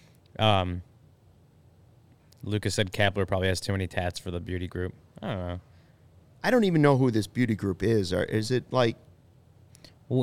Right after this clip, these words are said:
Speaker 1: what is, like, what?
Speaker 2: I don't know. Do we know what beauty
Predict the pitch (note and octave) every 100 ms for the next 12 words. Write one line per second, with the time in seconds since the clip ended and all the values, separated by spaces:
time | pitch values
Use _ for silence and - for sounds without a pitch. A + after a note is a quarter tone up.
0 | B2+ C3 D#3 E3+ D#3 C#3 B2+ G2+ A#2 A#2
1 | - C#3+ A3+ B3 A#3+ F#3+ A3+ F3+ B2+ C#3
2 | D3+ D#3 G3+ F3 A2 B2 D#3 E3+ E3+ E3